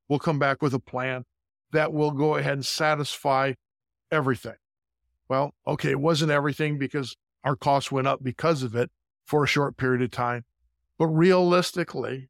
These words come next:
by assembling that team, by doing a plan, we could then go ahead and say, "These are our performance metrics. This is what we're gonna do going forward." And that was a contingency plan. From that, they learned, well,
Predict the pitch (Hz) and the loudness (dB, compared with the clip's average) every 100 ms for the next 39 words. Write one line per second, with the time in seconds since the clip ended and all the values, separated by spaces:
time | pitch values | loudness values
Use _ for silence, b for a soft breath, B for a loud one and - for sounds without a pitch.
0 | - 131 131 - 165 165 170 160 165 - | -4 -2 0 0 2 2 0 0 -2 -6
1 | 151 151 147 _ _ _ - 131 - _ | -4 -4 -6 _ _ _ -6 -6 -6 _
2 | 147 170 208 190 175 - 139 139 139 143 | 2 4 6 4 2 -2 -2 0 0 -2
3 | 139 _ - 170 165 131 156 170 160 156 | -4 _ -10 -2 -2 0 0 2 2 2
4 | 151 127 135 135 123 143 131 _ _ - | 2 0 -2 -2 -2 -2 -2 _ _ -4
5 | 170 156 160 156 151 - 156 147 127 143 | 0 2 2 2 -2 0 0 0 -2 -4
6 | 135 151 - 143 135 135 139 135 131 127 | -2 -2 -4 -4 -4 -2 -4 -2 -4 -2
7 | 131 127 127 123 - 135 131 104 - _ | -2 0 0 -2 0 0 2 -2 -8 _
8 | _ 160 165 202 185 196 165 185 - 147 | _ 0 2 2 2 0 2 2 0 -4
9 | - 117 98 - 160 156 147 147 180 - | -8 -12 -12 -4 0 0 0 0 -2 -2
10 | 139 139 156 147 _ _ _ - 170 | -2 0 0 -2 _ _ _ -2 0